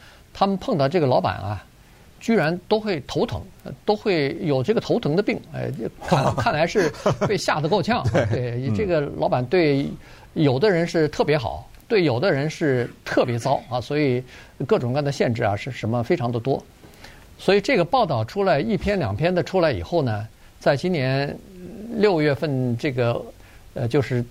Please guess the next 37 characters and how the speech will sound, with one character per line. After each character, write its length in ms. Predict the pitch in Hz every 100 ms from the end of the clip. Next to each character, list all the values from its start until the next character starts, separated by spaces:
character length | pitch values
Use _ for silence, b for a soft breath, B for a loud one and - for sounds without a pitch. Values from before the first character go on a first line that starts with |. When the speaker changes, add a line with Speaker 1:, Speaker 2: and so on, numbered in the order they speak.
| -
Speaker 1:
当 160 | 190
地 180 | 190 175
进 180 | 139 165
行 180 | 131 143
初 260 | - 254 254
选 200 | 117 76
的 80 | 95
时 100 | 131
候 100 | 117
啊， 140 | 98
因 100 | 135
为 160 | 175 156
民 200 | 123 175
选 140 | 87
官 180 | 139 147
员 160 | 107
要 140 | 131 127
进， 220 | - 143
进 140 | 131
行 120 | 123 131
初 160 | 180
选 200 | 151 95
和 220 | 87 127 120
这 120 | 131
个 100 | 117
十 160 | -
月 160 | 131 151
份 120 | -
的 80 | 117
选 180 | 101 135
举 120 | -
嘛， 180 | 73 92 B B B B B - -
地 100 | -
方 140 | 117 113
官 140 | 117
员。 200 | 92 92
那 160 | 190 180